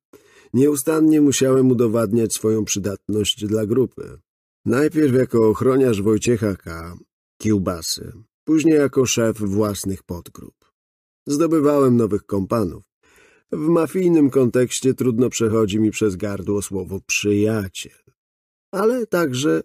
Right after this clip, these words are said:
zastępy wrogów. Niestety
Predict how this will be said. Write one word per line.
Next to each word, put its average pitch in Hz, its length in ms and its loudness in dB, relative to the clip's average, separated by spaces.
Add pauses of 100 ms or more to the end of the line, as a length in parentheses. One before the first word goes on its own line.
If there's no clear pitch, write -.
zastępy 113 760 0
wrogów. 104 720 -4 (880)
Niestety 180 640 2